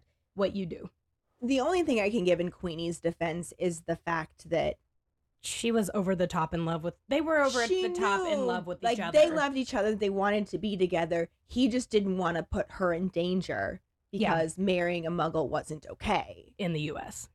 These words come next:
Speaker 1: In
Speaker 2: In
Speaker 1: the
Speaker 2: the
Speaker 1: U K.
Speaker 2: U S. And so she was just trying to get him past that,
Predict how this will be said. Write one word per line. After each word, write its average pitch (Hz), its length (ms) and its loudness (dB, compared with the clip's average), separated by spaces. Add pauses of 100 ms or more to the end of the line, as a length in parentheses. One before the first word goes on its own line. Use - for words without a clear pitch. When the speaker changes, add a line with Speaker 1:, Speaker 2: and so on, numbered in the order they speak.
Speaker 1:
In 190 60 -2
Speaker 2:
In 185 40 0
Speaker 1:
the 180 80 -2
Speaker 2:
the 220 80 0
Speaker 1:
U - 60 -6
K. 427 160 -2
Speaker 2:
U 349 100 -4
S. 214 60 -12 (400)
And 226 540 -2 (100)
so 180 760 -2 (380)
she 254 360 -2
was 226 260 2
just - 280 -4
trying 196 360 0
to 180 60 0
get 170 220 -2
him 170 300 -6
past - 500 -6
that, 208 340 0